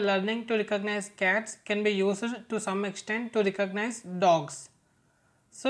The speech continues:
బేసిక్‌గా ట్రాన్స్ఫర్ లెర్నింగ్ ఏంటంటే ఒక దగ్గర నేర్చుకున్న నాలెడ్జ్ని మనం ఇంకో దగ్గర యుటిలైజ్ చేయడం. So దాన్నే మనం ట్రాన్స్ఫర్ లెర్నింగ్ అని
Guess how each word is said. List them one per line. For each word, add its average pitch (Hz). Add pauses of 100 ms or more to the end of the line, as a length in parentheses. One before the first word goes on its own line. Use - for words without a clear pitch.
(140)
బేసిక్‌గా 233
ట్రాన్స్ఫర్ 233
లెర్నింగ్ 233
ఏంటంటే 220 (760)
ఒక 202 (520)
దగ్గర 202 (100)
నేర్చుకున్న 233 (140)
నాలెడ్జ్ని 208 (180)
మనం 220 (120)
ఇంకో 226 (100)
దగ్గర 233 (100)
యుటిలైజ్ 214
చేయడం. 151 (220)
So 220
దాన్నే 208
మనం 240 (100)
ట్రాన్స్ఫర్ 202
లెర్నింగ్ 208
అని 233